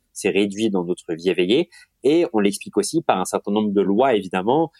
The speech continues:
Et là, on peut parler des cinq semaines de congés payés, euh,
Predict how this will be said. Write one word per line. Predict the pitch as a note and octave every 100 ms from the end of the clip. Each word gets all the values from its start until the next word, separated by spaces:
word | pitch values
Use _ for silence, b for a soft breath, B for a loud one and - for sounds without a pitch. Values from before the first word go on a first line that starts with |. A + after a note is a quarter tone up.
| _ -
Et | -
là, | G2+ A#2
on | G2+
peut | G2
parler | - F#2 F#2+ G2+ F#2+
des | F2+
cinq | - F#2+ -
semaines | F#2+ F2+ F2
de | G2
congés | - F2+ F2+
payés, | F#2+ F#2 A2 B2+ C3+ C#3 B -
euh, | F2+